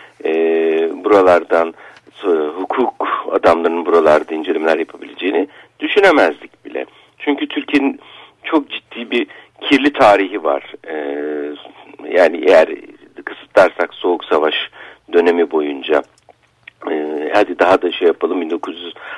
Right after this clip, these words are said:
altmışlar, yetmişler, seksenler boyunca baktığımızda bu, e, gizli ve kirli tarihin önemli merkezlerinden birine bir takım hukuk adamları, ne kadar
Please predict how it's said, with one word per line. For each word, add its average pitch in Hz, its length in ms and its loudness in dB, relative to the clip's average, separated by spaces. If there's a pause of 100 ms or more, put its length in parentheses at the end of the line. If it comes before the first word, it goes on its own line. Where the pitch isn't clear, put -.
altmışlar, - 600 0
yetmişler, 80 640 -2
seksenler 78 640 -2
boyunca 76 380 -6
baktığımızda 76 720 -4 (400)
bu, 139 140 0 (480)
e, 92 240 0
gizli 107 480 -4
ve 117 80 2
kirli - 400 -4
tarihin 131 1160 -2 (340)
önemli 151 340 6
merkezlerinden 85 920 0
birine 90 340 -4 (400)
bir - 60 -18
takım 139 380 -4
hukuk - 300 -4
adamları, 82 600 0
ne 95 60 0
kadar 104 360 4